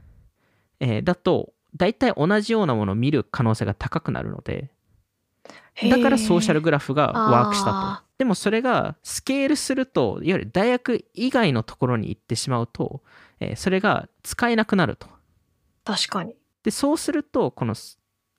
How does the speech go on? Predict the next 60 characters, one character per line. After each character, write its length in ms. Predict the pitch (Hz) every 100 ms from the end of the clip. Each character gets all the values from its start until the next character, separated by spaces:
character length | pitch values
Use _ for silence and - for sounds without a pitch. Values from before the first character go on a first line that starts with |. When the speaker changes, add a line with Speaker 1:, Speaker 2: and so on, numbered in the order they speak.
| _
Speaker 1:
こ 120 | -
れ 100 | 196
か 140 | - 254
ら 80 | 214
の 100 | 120
ソ 180 | -
ー 40 | 120
シ 100 | 123
ャ 20 |
ル 100 | 117
ネ 100 | 110
ッ 20 |
ト 160 | - 110
ワ 60 |
ー 40 | 101
ク、 60 |
そ 60 | -
れ 60 | 139
こ 80 |
そ 120 | 143 117
ア 80 |
ー 20 | -
テ 60 |
ィ 40 | 147
フ 60 |
ァ 40 | -
ク 60 |
ト 80 | -
が 80 | 110
作 160 | - 127
っ 40 |
て 140 | - 101
る 80 |
も 120 | 107 123
の 40 |
っ 60 | -
て 120 | 127
い 20 |
う 40 | 143
の 60 |
は、 220 | 165 - - - - _ _ _ _ _ _
ソ 300 | - - 269
ー 40 | 285
シ 120 | -
ャ 40 |
ル 100 | 254
要 160 | 247 247
素 120 | -
を 40 | 98
減 200 | - 151
ら 100 | 220
さ 140 | 254
な 120 | 226
い 60 | 156
と 100 | -
い 60 |
け 100 | -
な 80 | -
い 80 |
と。 100 | -